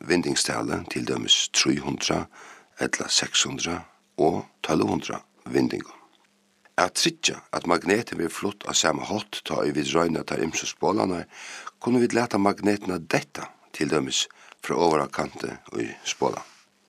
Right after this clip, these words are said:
Tað sæst, at indusera í spenningurin verður størri, jo fleiri vindingar spólin hevur. Vi gera nú fyrst royndina við einari magnet og spólanum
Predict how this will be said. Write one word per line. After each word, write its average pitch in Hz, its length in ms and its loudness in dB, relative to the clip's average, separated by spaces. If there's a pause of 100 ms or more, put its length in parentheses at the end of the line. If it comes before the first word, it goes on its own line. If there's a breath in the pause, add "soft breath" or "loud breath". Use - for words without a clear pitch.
(1080 soft breath)
Tað 90 160 2
sæst, - 480 0
at 82 220 2
indusera 95 580 4
í 82 80 4
spenningurin 78 640 0
verður 73 160 2
størri, 98 480 0 (180)
jo 73 160 2
fleiri 104 640 2
vindingar 62 720 -4 (180)
spólin 62 540 0
hevur. - 320 -2 (880 soft breath)
Vi 98 240 4
gera 135 240 6
nú 117 160 4
fyrst 143 320 2
royndina 95 380 4 (100)
við 78 160 0
einari 78 320 2
magnet 98 640 0
og 117 80 2
spólanum 76 640 2